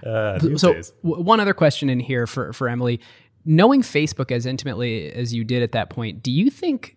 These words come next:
Speaker 2: without buying Instagram, that Facebook would have been able to succeed on mobile for the Blue app, for their own product? And, and how crazy was the ship already turning into native, native, native, mobile is super important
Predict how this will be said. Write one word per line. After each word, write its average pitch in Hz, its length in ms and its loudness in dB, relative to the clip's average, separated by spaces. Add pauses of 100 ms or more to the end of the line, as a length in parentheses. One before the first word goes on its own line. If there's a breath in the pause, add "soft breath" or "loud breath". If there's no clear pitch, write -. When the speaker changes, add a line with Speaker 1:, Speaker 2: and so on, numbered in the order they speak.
(140)
Speaker 2:
without 156 300 4
buying 147 200 0
Instagram, 107 560 -4 (280 soft breath)
that 127 100 0
Facebook 143 560 -2
would 123 160 -4
have 120 120 -4
been 120 140 -4
able 117 320 -4
to 120 200 -8
succeed 123 720 -2
on 110 260 -4
mobile 104 580 -4
for - 180 -4
the 104 80 -6
Blue 110 260 -6
app, - 260 -12 (280 soft breath)
for - 160 -4
their 110 160 -2
own 120 180 0
product? 104 640 -4
And, 117 280 -6
and 107 500 -8
how 143 680 2 (300 soft breath)
crazy 131 580 0
was 117 220 -4
the 120 80 -4
ship - 400 0
already 127 380 -2
turning 113 520 -4
into 110 400 -6
native, 113 400 -4
native, 113 360 -4
native, 107 400 -6
mobile 110 400 -4
is 110 80 -2
super 117 300 0
important 101 680 -8